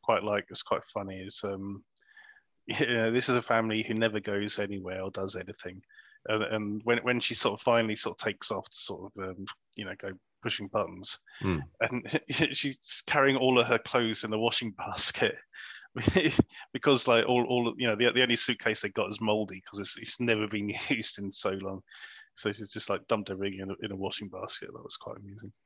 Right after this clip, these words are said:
Speaker 2: And there's
Speaker 1: Um,
Speaker 2: all her amazement of going to the people's houses and, "Oh, isn't this,
Speaker 1: Yeah.
Speaker 2: you know, you've got
Speaker 1: Mm.
Speaker 2: this wonderful house and all this, uh, you know, b-, fish out of water kind of thing."
Speaker 1: Mm.
Speaker 2: You know, she's
Speaker 1: Yeah.
Speaker 2: kind of,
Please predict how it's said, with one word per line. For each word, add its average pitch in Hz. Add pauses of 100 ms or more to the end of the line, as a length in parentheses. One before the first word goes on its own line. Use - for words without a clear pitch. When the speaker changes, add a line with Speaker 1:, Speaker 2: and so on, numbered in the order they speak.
(640)
Speaker 2:
And 120
there's 120
Speaker 1:
Um, 117
Speaker 2:
all 110
her 107
amazement 101
of 87
going 92
to -
the 92
people's -
houses 85
and, 85
"Oh, 311
isn't 151
this, 139
Speaker 1:
Yeah. 156
Speaker 2:
you 147 (160)
know, 131
you've 135
got 127
Speaker 1:
Mm. 117
Speaker 2:
this 113 (440)
wonderful 123
house 117
and 110
all 113
this, 110
uh, 110
you 107
know, 95 (100)
b-, - (300)
fish 143
out 113
of 104
water 110
kind 87
of 85
thing." 85
Speaker 1:
Mm. 90
Speaker 2:
You 87
know, 87
she's - (260)
Speaker 1:
Yeah. -
Speaker 2:
kind 131
of, 113